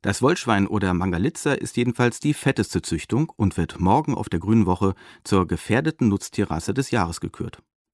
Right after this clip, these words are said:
Im ganzen Land gibt es derzeit nur einige hundert Tiere. Die meisten Züchter haben nur ein, zwei Sauen und einen Eber. Vermarktet werden das marmorierte Fleisch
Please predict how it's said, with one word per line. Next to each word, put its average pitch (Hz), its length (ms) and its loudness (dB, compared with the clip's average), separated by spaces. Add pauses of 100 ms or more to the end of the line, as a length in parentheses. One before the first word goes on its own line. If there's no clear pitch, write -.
(160)
Im 147 240 6
ganzen 160 360 0
Land 123 220 2
gibt 113 220 -4
es - 100 -8
derzeit 104 460 0
nur 104 240 2
einige 95 260 0
hundert 139 300 0
Tiere. 123 320 0 (400)
Die 95 80 2
meisten 135 320 4
Züchter 113 360 -2
haben 101 180 0
nur - 180 0
ein, 131 200 2
zwei 87 280 -2
Sauen 107 320 4 (240)
und 104 180 -2
einen 123 220 2
Eber. 82 340 -2 (540)
Vermarktet 104 540 -2
werden 95 160 0
das 92 240 -2
marmorierte 95 460 0
Fleisch 120 340 0